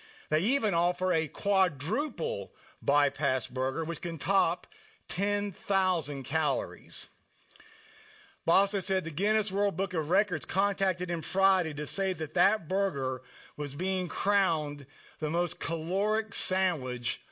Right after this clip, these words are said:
on the face of the earth. When I read that, it astounded me that people would take such risk with their health.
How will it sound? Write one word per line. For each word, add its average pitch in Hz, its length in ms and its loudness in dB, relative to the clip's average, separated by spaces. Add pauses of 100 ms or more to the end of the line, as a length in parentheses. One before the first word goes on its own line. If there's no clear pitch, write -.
(100)
on 143 160 -2
the 139 80 -2
face 147 360 -2
of 139 100 -8
the 131 160 -2
earth. - 420 -6 (2500)
When 190 120 2
I 226 80 6
read 220 280 4
that, 190 160 6
it 214 100 4
astounded 202 580 2
me 165 160 0
that 151 260 -2
people 202 500 -2
would 160 180 -4
take 165 480 0
such 175 420 2
risk 143 800 -2
with 143 220 -4
their 131 180 -2
health. 123 640 -6